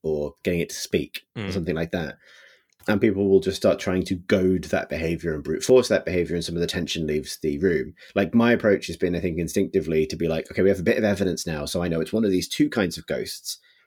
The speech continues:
Speaker 1: and I'm gonna look at their collective weaknesses and try and figure out how I, I'm running around the house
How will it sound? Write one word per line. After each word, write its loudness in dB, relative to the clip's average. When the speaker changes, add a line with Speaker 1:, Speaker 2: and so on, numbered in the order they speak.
Speaker 1:
and 0
I'm 2
gonna 4
look 2
at 0
their 0
collective -2
weaknesses -2
and -8
try -2
and -2
figure -2
out -2
how 2
I, -2
I'm 2
running 4
around 0
the 0
house 0